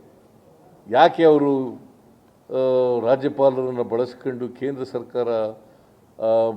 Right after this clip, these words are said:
ಬಿ ಜೆ ಪಿ ಮತ್ತು ಜೆ ಡಿ ಎಸ್ನವರು ಈ ಪ್ರಯತ್ನವನ್ನು ಮಾಡ್ತಾ ಇದ್ದಾರೆ ಅಂತಂದರೆ, ನಮ್ಮ ಸರ್ಕಾರ ಬಡವ್ರ ಪರವಾಗಿರ್ತಕ್ಕಂಥ ಸರ್ಕಾರ. ಎಲ್ಲ ಗ್ಯಾರಂಟಿಗಳನ್ನು ಕೂಡ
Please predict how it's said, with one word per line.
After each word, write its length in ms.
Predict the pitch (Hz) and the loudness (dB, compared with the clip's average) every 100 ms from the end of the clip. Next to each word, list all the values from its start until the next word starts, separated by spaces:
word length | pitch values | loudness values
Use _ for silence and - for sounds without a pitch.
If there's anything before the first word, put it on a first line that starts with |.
| 101 - - | -10 -20 -12
ಬಿ 100 | 117 127 | -8 0
ಜೆ 100 | 139 139 | 0 0
ಪಿ 100 | 127 120 | -6 -4
ಮತ್ತು 180 | 117 - 98 90 | -6 -8 -12 -6
ಜೆ 100 | 135 | -4
ಡಿ 80 | 139 131 | 0 -2
ಎಸ್ನವರು 500 | 92 123 120 113 110 110 - _ _ _ _ _ _ 107 113 | -4 -6 -6 -4 -8 -10 -18 _ _ _ _ _ _ -16 -12
ಈ 20 | 113 110 104 101 95 - | -10 -10 -10 -12 -14 -10
ಪ್ರಯತ್ನವನ್ನು 640 | 113 139 160 123 135 123 107 101 | -4 -2 -2 -2 -2 -2 -2 -2
ಮಾಡ್ತಾ 300 | 117 - 120 104 | -4 -2 -4 -2
ಇದ್ದಾರೆ 260 | 95 90 87 | -4 -6 -8
ಅಂತಂದರೆ, 460 | - 87 78 85 101 113 - - _ _ _ _ _ - | -12 -16 -12 -8 -8 -10 -18 -20 _ _ _ _ _ -10
ನಮ್ಮ 140 | 113 131 - | -10 -8 -6
ಸರ್ಕಾರ 400 | 101 - 101 85 92 101 107 - - _ _ _ _ _ _ _ _ _ _ - | -8 -8 -8 -4 -4 -4 -6 -14 -20 _ _ _ _ _ _ _ _ _ _ -10
ಬಡವ್ರ 280 | 98 117 127 120 | -6 -4 -4 -4
ಪರವಾಗಿರ್ತಕ್ಕಂಥ 840 | 107 101 98 85 82 82 85 80 - - | -6 -4 -6 -8 -14 -16 -14 -16 -16 -14
ಸರ್ಕಾರ. 360 | 80 - 82 69 67 - _ _ _ _ _ _ - 98 | -14 -12 -14 -12 -16 -20 _ _ _ _ _ _ -14 -10
ಎಲ್ಲ 280 | 110 123 123 92 | -10 -8 -8 -4
ಗ್ಯಾರಂಟಿಗಳನ್ನು 720 | 104 107 107 104 95 98 92 82 | -4 -4 -8 -12 -12 -10 -12 -16
ಕೂಡ 100 | 92 | -18